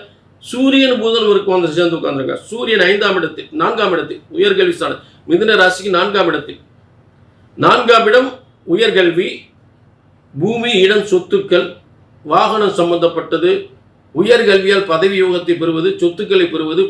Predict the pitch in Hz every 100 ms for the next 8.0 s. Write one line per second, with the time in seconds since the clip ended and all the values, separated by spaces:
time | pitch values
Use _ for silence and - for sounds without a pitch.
0 | 160 170 196 180 165 170 170 160 165 151
1 | 160 180 170 160 147 156 - 196 196 -
2 | _ _ _ _ _ 185 220 220 196 185
3 | 165 156 233 254 262 240 233 226 214 208
4 | 202 208 196 196 190 180 165 160 160 156
5 | 156 185 226 220 220 208 202 190 185 -
6 | 165 143 - _ _ 196 202 226 220 202
7 | 202 208 185 214 185 190 190 190 190